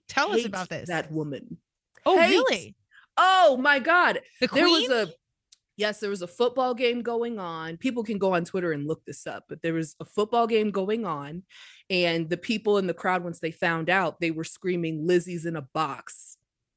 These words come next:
Speaker 2: Can't make this up.
Speaker 1: Oh my God.
Speaker 2: Uh-huh.
Speaker 1: I'm not here for disrespect. You don't have to like it or believe. I'm with it. But,
Speaker 2: <laughs>
Speaker 1: like, that's
Speaker 2: But here's,
Speaker 1: aggressive.
Speaker 2: but here's the thing, though. Is it disrespect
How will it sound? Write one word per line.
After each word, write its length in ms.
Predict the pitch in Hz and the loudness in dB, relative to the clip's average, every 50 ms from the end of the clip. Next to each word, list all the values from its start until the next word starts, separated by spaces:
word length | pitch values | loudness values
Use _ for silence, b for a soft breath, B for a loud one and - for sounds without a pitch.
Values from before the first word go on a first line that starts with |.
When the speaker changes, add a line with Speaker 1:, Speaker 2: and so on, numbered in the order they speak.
| _ _ _ _ _ _ _ _ _ _ _ _ _ _ _ | _ _ _ _ _ _ _ _ _ _ _ _ _ _ _
Speaker 2:
Can't 220 | - - 240 233 220 | 2 2 2 4 4
make 200 | 233 208 196 - | 2 0 0 -2
this 220 | 170 165 - - | -4 -6 -4 -6
up. 220 | 151 135 120 - _ _ _ _ _ _ _ _ - | -8 -8 -10 -12 _ _ _ _ _ _ _ _ -10
Speaker 1:
Oh 160 | 208 233 320 403 | -8 -8 -8 -8
my 200 | 440 392 277 202 - _ - | -8 -8 -8 -8 -8 _ -12
God. 640 | - 240 269 330 381 349 285 202 - - - - - _ _ _ _ | -12 -10 -8 -8 -6 -6 -6 -8 -8 -12 -16 -20 -20 _ _ _ _
Speaker 2:
Uh-huh. 320 | - 285 339 370 453 494 494 - _ _ _ _ _ - | 0 0 2 2 0 0 -2 -4 _ _ _ _ _ -2
Speaker 1:
I'm 120 | 320 370 | -2 2
not 140 | 427 403 381 | 2 2 4
here 140 | 320 330 285 | 4 2 0
for 140 | 220 247 220 | 0 -2 -2
disrespect. 680 | 190 208 202 - - 196 - - - 165 - 160 - | -2 -2 -4 -4 -6 -10 -10 -8 -6 -6 -6 -4 -2
You 80 | - 294 | 0 0
don't 100 | 294 294 | 2 2
have 120 | 302 285 | 2 4
to 80 | 370 359 | 4 4
like 240 | - 214 220 190 240 | 4 2 0 0 0
it 60 | 226 | 0
or 60 | 226 | 0
believe. 260 | 202 196 208 208 190 | 2 2 2 0 2
I'm 160 | 175 220 240 240 | 0 0 2 2
with 180 | 233 226 - | 0 0 2
it. 160 | 202 - 139 139 | 0 0 0 -2
But, 100 | 226 233 | -2 0
Speaker 2:
<laughs> 20 | |
Speaker 1:
like, 280 | 233 220 208 208 190 - B B B B B B B B B | 2 2 2 0 -4 -10 B B B B B B B B B
that's 200 | 269 330 339 349 | 4 4 6 6
Speaker 2:
But 40 | |
here's, 240 | 330 381 359 359 381 | 6 6 6 6 6
Speaker 1:
aggressive. 180 | 277 370 508 196 | 4 0 0 2
Speaker 2:
but 160 | 285 285 285 | 2 2 2
here's 320 | 269 - 302 311 339 - | 4 4 4 4 4 2
the 100 | - 302 285 | 0 -4 -4
thing, 300 | - 302 320 392 453 415 311 | -2 0 0 2 2 2 2
though. 380 | 196 175 127 107 104 175 208 - b b b b b _ | 2 2 2 0 -2 -4 -8 -10 b b b b b _
Is 220 | - 240 262 233 269 | 2 2 2 0 -4
it 140 | 262 196 202 | -8 -6 -4
disrespect 840 | 262 254 254 - 240 233 233 - - - 262 294 277 262 262 - | -4 -4 -4 -6 -10 -12 -12 -8 -4 -2 0 0 0 -2 -4 -6